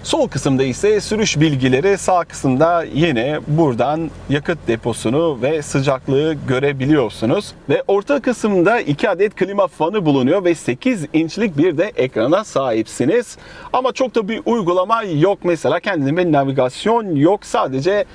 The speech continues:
Apple CarPlay ya da Android Auto özelliklerinden yararlanarak navigasyonu kullanabiliyorsunuz.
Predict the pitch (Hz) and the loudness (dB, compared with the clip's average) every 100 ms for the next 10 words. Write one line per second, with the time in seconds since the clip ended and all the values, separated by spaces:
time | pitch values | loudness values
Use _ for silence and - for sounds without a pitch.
0 | - - - 143 - 196 208 - 196 202 | -8 -6 -4 -4 -4 -2 -2 -2 0 2
1 | 208 185 139 131 - 160 143 123 104 - | 2 2 2 2 0 0 0 0 -2 -4
2 | - 175 170 147 - 160 151 135 139 127 | -2 -2 0 0 0 0 0 -2 -2 0
3 | 107 101 156 175 151 135 131 120 180 - | 2 2 2 2 0 0 2 2 0 -4
4 | - - - 170 139 120 - 135 151 151 | -20 -20 -2 0 0 -2 0 -2 0 0
5 | 151 151 143 156 127 - 147 190 | 0 0 2 2 2 0 0 0